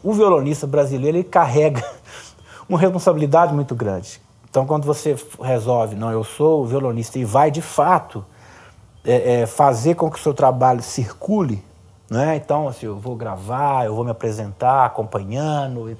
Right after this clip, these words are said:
isso, enfim, em, em vários formatos, você tá ali assumindo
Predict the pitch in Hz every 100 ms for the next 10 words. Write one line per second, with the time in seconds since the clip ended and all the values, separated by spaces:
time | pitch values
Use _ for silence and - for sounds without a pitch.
0 | 104 107 - - - 127 120 110 90 -
1 | - - - 101 98 98 - 123 120 139
2 | 147 - 113 110 147 165 - 127 - -
3 | - - - - 123 - 175 - 180 180
4 | 156 170 - 214 165 156 165 185 208